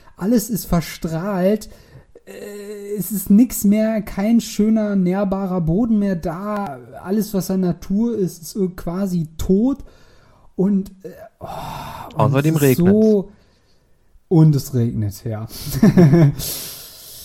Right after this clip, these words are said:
Speaker 1: Ah, also heftig alles. Also richtig cool, auf jeden Fall.
Speaker 2: Mhm.
Speaker 1: Und es gibt auf jeden Fall noch eine Sache, die ich auch dabei ansprechen will,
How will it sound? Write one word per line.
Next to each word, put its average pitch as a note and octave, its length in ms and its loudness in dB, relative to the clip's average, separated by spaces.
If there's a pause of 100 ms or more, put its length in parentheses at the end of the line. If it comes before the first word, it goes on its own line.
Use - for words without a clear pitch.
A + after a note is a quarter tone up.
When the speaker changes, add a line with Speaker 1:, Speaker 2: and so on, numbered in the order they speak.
(960)
Speaker 1:
Ah, C3+ 520 -2
also C#3 480 4 (260)
heftig C#3+ 640 -2
alles. A2+ 360 -8
Also C#3+ 500 -2
richtig C#3 600 -4
cool, A#2 220 -8 (240)
auf B2+ 120 -10
jeden B2 180 -6
Fall. A#2 300 -10 (400)
Speaker 2:
Mhm. G1+ 100 -18 (420)
Speaker 1:
Und D#3+ 120 -2
es D#3 120 -6
gibt D#3 160 -4
auf C3 100 -4
jeden D#3 160 0
Fall D#3 100 -2
noch C3+ 120 -4
eine C3 120 -6
Sache, C3+ 220 -6
die B2+ 140 -10
ich C#3 100 -20
auch C#3+ 180 -6
dabei A2+ 200 -8
ansprechen C3 460 -10
will, D#3 140 -4